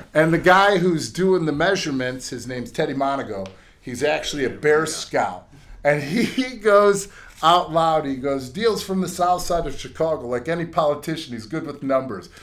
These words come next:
Everybody starts laughing. And everybody right away asked me, "How come you didn't say six, six and a half?" I said,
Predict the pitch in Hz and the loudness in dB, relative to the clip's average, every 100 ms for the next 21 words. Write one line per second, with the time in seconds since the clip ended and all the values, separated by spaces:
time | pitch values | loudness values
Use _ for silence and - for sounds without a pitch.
0 | - - 151 165 139 151 143 - 135 123 | -20 -2 0 0 2 0 0 -4 -4 -2
1 | - 104 107 101 - 92 87 110 135 135 | -6 -6 -8 -10 -14 -16 -14 -4 -2 -2
2 | 139 127 123 135 135 110 110 - 95 92 | -4 -2 -2 -2 -2 -4 -4 -10 -16 -16
3 | 95 104 110 120 123 - 123 117 139 135 | -14 -8 -8 -8 -10 -8 -10 -10 -12 -12
4 | 139 131 135 131 180 - - - - 123 | -14 -14 -10 -8 -8 -12 -20 -20 -12 -8
5 | 123 | -8